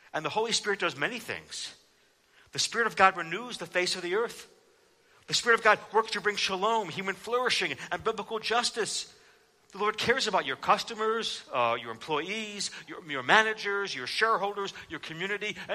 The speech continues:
in a holistic way. And the Spirit of God may possibly, uh, lead you to take a hit on your profit for the sake of others. Because that could be God, part of God's master narrative.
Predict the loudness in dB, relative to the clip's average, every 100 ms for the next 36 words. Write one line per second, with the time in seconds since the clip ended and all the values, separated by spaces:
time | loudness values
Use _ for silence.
0 | -2 -2 -2 -2 -4 -4 -4 -4 -4 -2
1 | 0 -2 -10 -20 _ _ _ _ _ _
2 | _ _ -20 -20 -20 -20 -20 -10 -4 -2
3 | 2 0 4 8 8 6 0 4 6 6
4 | 4 -10 -10 -16 -18 -10 -10 -10 -18 0
5 | 0 2 -4 -8 -2 0 2 2 4 2
6 | 4 2 2 -4 0 4 4 4 -4 -6
7 | -10 -8 -6 0 0 2 4 4 4 -2
8 | -4 -6 -16 _ _ _ _ _ _ _
9 | _ -20 _ -14 -10 4 6 6 0 -6
10 | 4 4 4 2 2 2 0 4 8 6
11 | 4 2 2 2 -2 -6 -2 -2 -4 -10
12 | -18